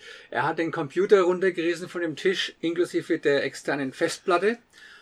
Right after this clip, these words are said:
Und ich hab noch gesehen, wie der Computer durch die Luft fliegt, ein Salto macht, auf den Boden knallt, die Festplatte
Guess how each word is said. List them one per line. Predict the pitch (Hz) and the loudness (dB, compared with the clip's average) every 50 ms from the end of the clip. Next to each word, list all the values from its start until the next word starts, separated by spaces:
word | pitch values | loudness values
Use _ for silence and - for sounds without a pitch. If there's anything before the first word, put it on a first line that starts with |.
| - _ _ - | -20 _ _ -2
Und | 151 151 151 151 156 156 156 147 - | 0 2 2 2 2 0 -2 -4 -8
ich | - - - | -10 -8 -8
hab | 165 - - | -8 -6 -4
noch | 175 160 - - | -6 -6 -6 -6
gesehen, | - 151 - - - 175 170 170 160 | -8 -8 -6 -4 -2 -2 -2 -2 -2
wie | 151 | 0
der | 135 135 | 0 -2
Computer | 135 - 151 135 147 165 175 185 165 | -2 -2 -6 -8 -6 -2 0 0 0
durch | - 165 135 | 0 -2 -6
die | - - | -4 -4
Luft | 143 143 165 160 - | -2 -2 -2 -4 -4
fliegt, | - 175 160 156 - | -2 -2 -2 -2 -4
ein | - 131 | -14 -12
Salto | - - 117 127 156 170 160 | -6 -4 -2 -2 0 0 0
macht, | 151 147 143 143 - 147 | 0 0 -2 -2 -2 -8
auf | 135 - | -10 -8
den | 143 127 - | -8 -4 2
Boden | 135 139 156 160 151 | 2 2 2 2 -2
knallt, | - - 170 151 139 139 139 135 | -8 -6 -2 0 0 0 0 0
die | 135 127 | -4 -4
Festplatte | - - 143 139 - - 151 147 139 151 151 143 | -2 -2 -2 -2 -2 -2 -2 0 2 4 2 2